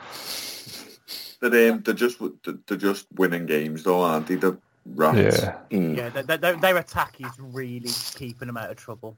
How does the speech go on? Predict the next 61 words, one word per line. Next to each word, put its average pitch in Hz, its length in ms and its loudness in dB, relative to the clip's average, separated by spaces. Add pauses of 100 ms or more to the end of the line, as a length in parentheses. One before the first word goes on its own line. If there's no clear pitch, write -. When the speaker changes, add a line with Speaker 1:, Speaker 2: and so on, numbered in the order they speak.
(120)
Speaker 4:
'cause 123 180 -12
th-, 120 140 -10 (240)
and 135 100 -4
that's 127 180 -2
how 127 140 0
good 123 220 -4
their 120 160 -2
front 123 260 -4
line 107 220 -2
is 113 120 -10
at 120 100 -6
the - 40 2
Speaker 2:
I, 127 180 12
Speaker 4:
moment. 110 280 -10
Speaker 2:
I 123 140 12
actually 117 240 12
thought 120 260 6
Liverpool 117 500 4
looked - 320 2
better 113 220 8
here 104 220 8
without 104 300 8
McAllister. 107 560 2 (460)
Um, 107 440 4 (580)
Speaker 1:
Yeah, - 140 10
Speaker 2:
I - 20 10
Speaker 1:
he's 101 140 12
Speaker 2:
think 117 100 4
Speaker 1:
been 143 240 6
poor, 85 220 6
I 120 120 8
think. 127 280 -4 (200)
Speaker 2:
Well, 120 180 12
I 123 40 12
think 156 100 12
they're 160 60 2
trying 117 220 10
to 110 60 6
play 107 200 8
him 98 80 6
in 95 80 4
a 90 40 0
position 101 300 0
he's 98 120 -4
not - 100 2
used 113 220 -4
to, 143 120 2
which 110 160 2
is, 107 140 0
like, 107 240 2
the, 104 200 2 (600)
the 127 100 -2
six, - 380 -2
you 107 80 2
wanna 101 100 2
call 104 240 2
it 147 80 -2
that. 104 240 -4
Like, 117 160 -2
it's, - 300 -8
it's, - 340 -10